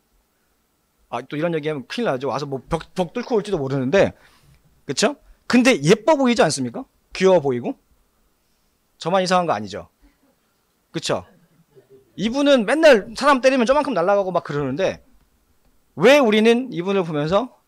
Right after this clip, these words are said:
마블리라고 생각을 할까? 그러니까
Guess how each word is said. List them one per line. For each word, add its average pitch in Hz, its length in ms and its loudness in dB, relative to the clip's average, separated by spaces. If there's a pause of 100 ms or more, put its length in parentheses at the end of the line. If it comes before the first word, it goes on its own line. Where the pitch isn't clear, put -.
(100)
마블리라고 165 640 0
생각을 147 300 -4
할까? 131 380 -10 (1600)
그러니까 185 280 2